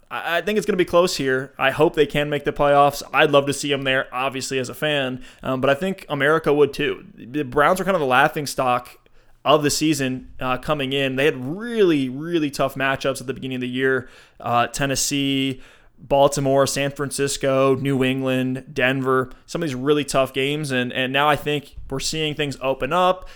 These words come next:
The game's slowing down a little bit for Baker. We see some rapport starting to build with Odell. They hit a deep shot against Miami.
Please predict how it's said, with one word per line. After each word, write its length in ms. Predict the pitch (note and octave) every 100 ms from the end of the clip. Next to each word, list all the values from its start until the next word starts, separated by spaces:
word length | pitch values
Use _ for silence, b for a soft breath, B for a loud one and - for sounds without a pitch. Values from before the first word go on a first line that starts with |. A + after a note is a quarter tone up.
| B
The 80 | B2+
game's 440 | C3+ C#3 C#3+ C#3+
slowing 460 | - - D3+ C#3 B2
down 180 | C3 D3
a 40 |
little 140 | C#3+ C#3
bit 140 | C#3
for 120 | C#3+
Baker. 420 | B2+ C#3+ C#3+ D3+
We 120 | C#3 B2+
see 180 | D3
some 260 | C3 C3 C3
rapport 560 | A#2+ - D3 D3+ D3+ -
starting 480 | - E3 G3+ G#3
to 80 | G3+
build 280 | E3 D#3+ E3
with 140 | D#3+
Odell. 540 | - D3 C3 C3 C#3+ C#3+
They 120 | B2
hit 120 | C#3
a 40 | B2+
deep 260 | C3 C3+
shot 240 | - C#3 C3+
against 240 | C3+ C#3
Miami. 560 | C3 C3 C3+ C3+ C3